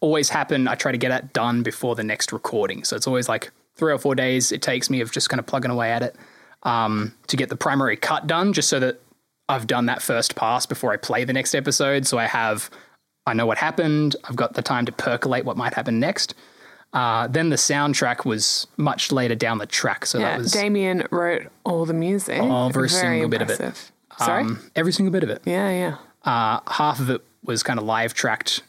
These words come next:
Speaker 1: with my own instruments, and half of it was, like, digitally composed using midi.
Speaker 2: Would you, like, listen, would you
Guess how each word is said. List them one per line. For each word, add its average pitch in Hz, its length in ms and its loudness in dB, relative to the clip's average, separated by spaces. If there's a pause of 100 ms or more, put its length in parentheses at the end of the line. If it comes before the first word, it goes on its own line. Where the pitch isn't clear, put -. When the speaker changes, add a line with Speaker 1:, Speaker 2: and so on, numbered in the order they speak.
(120)
Speaker 1:
with - 160 -2
my 107 140 0
own 107 80 0
instruments, - 580 0
and 110 280 -2
half 110 240 0
of 113 60 -6
it 110 80 -10
was, 113 120 -8
like, 101 160 -4
digitally 113 420 -2
composed 113 760 -2
using 123 360 -2
midi. 160 480 0
Speaker 2:
Would 220 200 0
you, 233 220 2
like, 208 560 -2
listen, 185 840 2
would 180 160 0
you 226 240 -4